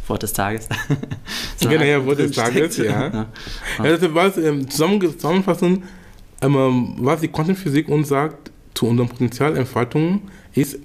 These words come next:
Speaker 2: äh, der Quantenphysik ist eine Physik von Möglichkeiten, heißt,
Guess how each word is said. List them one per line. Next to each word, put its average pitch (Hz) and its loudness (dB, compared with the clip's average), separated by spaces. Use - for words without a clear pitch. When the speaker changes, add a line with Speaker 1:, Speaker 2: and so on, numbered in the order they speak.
Speaker 2:
äh, 127 0
der 123 2
Quantenphysik 147 0
ist - -8
eine 123 2
Physik 127 -2
von 110 2
Möglichkeiten, 151 0
heißt, 143 0